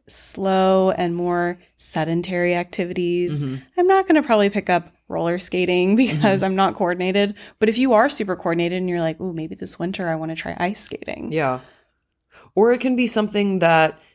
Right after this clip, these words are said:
Speaker 2: is a bit of both. Like, I love yo-yoing, and sometimes I kinda, like, pick that
Speaker 1: Oh,
Speaker 2: up.
Speaker 1: yeah, you do pick that up sometimes.
Speaker 2: Yeah.
Speaker 1: You should do that again.
Speaker 2: And so th-, I almost wanna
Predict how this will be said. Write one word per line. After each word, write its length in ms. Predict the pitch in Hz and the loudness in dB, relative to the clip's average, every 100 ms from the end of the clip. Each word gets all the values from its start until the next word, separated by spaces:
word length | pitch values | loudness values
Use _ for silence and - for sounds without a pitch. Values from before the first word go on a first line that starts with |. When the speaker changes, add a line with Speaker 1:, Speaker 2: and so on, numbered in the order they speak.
| _ - | _ 0
Speaker 2:
is 600 | 170 165 160 147 143 147 - - | 2 4 2 -2 -4 -6 -8 -2
a 80 | 156 | -2
bit 440 | 135 - - 160 | -2 -6 2 4
of 200 | 151 131 | 2 0
both. 380 | 143 127 165 165 | 0 0 0 -2
Like, 240 | 147 139 - | 0 0 0
I 120 | 143 | 0
love 300 | 151 139 135 | 2 2 0
yo-yoing, 640 | 131 127 131 147 165 175 175 | 0 2 2 0 -2 -4 -6
and 100 | 147 | -8
sometimes 300 | 143 147 143 | -8 -8 -8
I 60 | |
kinda, 180 | 143 139 | -8 -8
like, 160 | 131 131 | -8 -10
pick 200 | - 131 | -12 -6
that 220 | 139 127 | -2 0
Speaker 1:
Oh, 140 | 127 254 | 2 2
Speaker 2:
up. 40 | |
Speaker 1:
yeah, 240 | 262 269 254 | 2 2 0
you 200 | 233 233 | -2 -4
do 120 | 240 | -4
pick 200 | 226 208 | -4 -2
that 120 | 196 | -4
up 140 | 180 | -6
sometimes. 280 | - 185 180 | -8 -6 2
Speaker 2:
Yeah. 160 | 160 160 | 4 4
Speaker 1:
You 60 | 127 | 2
should 60 | 208 | 0
do 80 | |
that 160 | 202 190 | 0 0
again. 280 | 175 107 104 | -2 -2 0
Speaker 2:
And 140 | 202 | 2
so 120 | 226 | 2
th-, 220 | 208 - - - | 0 -4 -8 2
I 120 | 214 | 4
almost 300 | 277 330 - | 4 2 0
wanna 320 | 240 226 185 | 0 0 -2